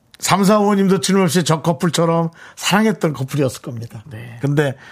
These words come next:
Speaker 1: 왜 이제 남편이 출근하는 즐거운 월요일? <laughs>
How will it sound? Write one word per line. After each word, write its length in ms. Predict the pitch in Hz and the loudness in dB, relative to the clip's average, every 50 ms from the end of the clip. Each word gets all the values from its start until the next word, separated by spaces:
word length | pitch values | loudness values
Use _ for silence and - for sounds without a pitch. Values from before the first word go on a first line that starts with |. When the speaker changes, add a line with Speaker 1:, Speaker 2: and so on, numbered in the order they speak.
| - - | -8 -2
Speaker 1:
왜 220 | 131 135 180 247 311 | 2 2 4 4 4
이제 440 | 262 226 160 - 196 175 147 131 - - _ - | 2 2 4 2 2 2 2 -2 -4 -10 _ -2
남편이 440 | - 156 165 147 160 180 170 160 135 | 0 0 0 2 2 2 2 2 0
출근하는 600 | - - 175 156 160 160 151 143 143 143 139 131 113 - - - | 0 0 2 2 4 4 2 2 0 0 -2 -2 -4 -6 -10 -8
즐거운 380 | - - 143 139 151 151 131 135 | -2 0 2 2 2 2 2 2
월요일? 220 | 135 123 120 110 - | 2 0 0 0 -2
<laughs> 960 | - - - - - - - - - - 214 - 285 254 - - 269 - | -4 -4 -4 -8 -10 -10 -10 -12 -12 -10 -4 -4 -4 -2 -2 -4 -6 -6